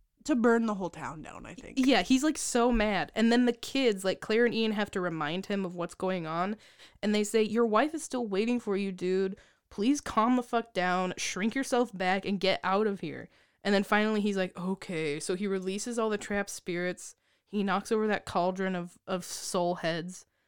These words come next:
Speaker 2: No, that's Scooby-Doo again. <laughs> And then he moves on. <laughs>
Speaker 1: And then the dad, for whatever reason, is like, "Oh, oh," he has a conversation with the ghost of his dad.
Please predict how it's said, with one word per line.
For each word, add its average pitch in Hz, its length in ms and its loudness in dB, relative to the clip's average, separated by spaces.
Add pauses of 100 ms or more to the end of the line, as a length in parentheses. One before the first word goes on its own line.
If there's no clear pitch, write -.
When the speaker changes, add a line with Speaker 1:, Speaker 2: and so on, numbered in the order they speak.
(120)
Speaker 2:
No, 170 180 -6
that's 185 280 0
Scooby-Doo 196 480 -2
again. 175 400 6
<laughs> - 40 0 (640)
And 277 160 4
then 247 140 4
he 262 140 4
moves 226 360 2
on. 247 240 4 (840)
<laughs> - 60 -8 (1120)
Speaker 1:
And 277 180 -6
then 311 120 6
the 311 80 6
dad, 220 400 2
for 220 180 0
whatever 196 300 4
reason, 185 300 0
is 160 140 -6
like, 147 300 -8
"Oh, 147 380 -4 (320)
oh," 269 140 4
he 277 160 -2
has 311 140 -2
a 320 40 -6
conversation 320 600 0
with 262 100 0
the 226 60 -4
ghost 214 600 -2
of 190 260 0
his 175 400 -4
dad. 123 360 -2